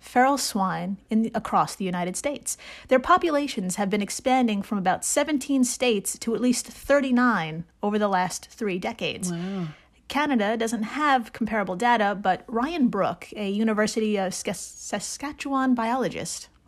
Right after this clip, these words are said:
Speaker 1: what a word,
Speaker 2: What a word.
Speaker 1: Saskatchewan.
Speaker 2: I'm staring at it and I
Speaker 1: <laughs>
Speaker 2: am in disbelief. How you guys say that every day.
Speaker 1: Amazing.
Speaker 2: Amazing.
Speaker 1: Uh, so Ryan Brook, who researches,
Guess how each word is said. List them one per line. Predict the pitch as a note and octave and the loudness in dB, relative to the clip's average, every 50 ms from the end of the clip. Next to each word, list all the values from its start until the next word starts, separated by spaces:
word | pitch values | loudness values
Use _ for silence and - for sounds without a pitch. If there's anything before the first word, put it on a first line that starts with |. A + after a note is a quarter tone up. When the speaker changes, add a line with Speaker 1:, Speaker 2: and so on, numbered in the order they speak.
| _ - - - - - _ _ _ _ _ - - _ _ _ _ - | _ -20 -20 -20 -20 -20 _ _ _ _ _ -20 -20 _ _ _ _ -4
Speaker 1:
what | G3+ G3+ A3 | 0 2 2
a | G#3 G3 | 2 2
word, | G3 F#3 E3+ D3 D#3+ - - - - G#3 | 2 0 -2 -2 -6 -10 -14 -12 -6 -2
Speaker 2:
What | A3 G#3 | 2 2
a | G3+ | 2
word. | G3 | 4
Speaker 1:
Saskatchewan. | F3+ - G3+ F#3+ F#3 F3+ G3 - - - | 4 4 4 4 2 0 -2 -6 -4 -2
Speaker 2:
I'm | G3 G3 G3+ F#3+ | 2 2 2 2
staring | F3 - - - F#3+ F3+ F3 E3+ E3+ | 0 -2 0 2 2 4 4 4 4
at | D#3+ D#3 D#3 | 2 2 2
it | D3+ D#3 - | 2 4 4
and | D4+ E3+ | 4 2
I | D#3+ D#3+ D#4 - B3+ - - - | 0 -2 -4 -6 -4 -2 -2 -2
Speaker 1:
<laughs> | - - A4 - - | 0 0 -2 -2 0
Speaker 2:
am | F#3 F#3+ F3+ E3+ E3+ F3 | 0 0 0 2 2 2
in | F3 F3 E3+ | 2 0 0
disbelief. | G3 F#3+ F3+ - - - D#3+ E3+ E3 D#3 D#3 - - - - - | -2 -4 -4 -6 -8 -6 -6 -4 -4 -6 -6 -10 -14 -10 0 2
How | A3 | 4
you | A3 A3+ A3 G3 | 4 4 4 4
guys | G#3 G3+ G#3 G#3 - | 4 4 2 2 0
say | A3 G3 F#3+ | 0 2 4
that | F3+ E3+ D#3+ | 4 4 4
every | D#3+ D#3 D#3+ D#3+ D#3 | 2 0 0 -2 -2
day. | D#3+ D#3 D3 D3+ - - | -2 -2 -2 -2 -2 -2
Speaker 1:
Amazing. | A#3+ A3 G#3+ G3 F#3 F#3+ F3 F3 - - | 0 0 0 0 -2 -4 -6 -8 -6 -2
Speaker 2:
Amazing. | G#3+ G#3 G3 E3+ D#3+ - D3 D3 D3 - - - - | 0 2 2 2 2 0 -2 -4 -6 -8 -16 -10 -2
Speaker 1:
Uh, | - A#3+ B3 B3 B3+ B3 B3 - | 2 6 6 6 6 6 6 4
so | - - C#4+ C4+ C4 - | 4 6 6 6 6 6
Ryan | - B3+ C4+ B3+ A#3+ A3 G#3+ | 4 2 2 4 4 4 2
Brook, | A3 D#4+ F4+ F#4 F#4 - - | 4 4 4 4 2 0 0
who | - A#3 A3+ | 0 2 2
researches, | A#3+ A#3+ A#3 - - A3+ G#3+ G#3+ - G#3+ G3+ G3+ G3 G3 F#3+ F#3 F#3 F3 - - | 4 2 2 2 2 0 0 2 2 0 2 2 0 0 -2 -2 -4 -6 -6 -8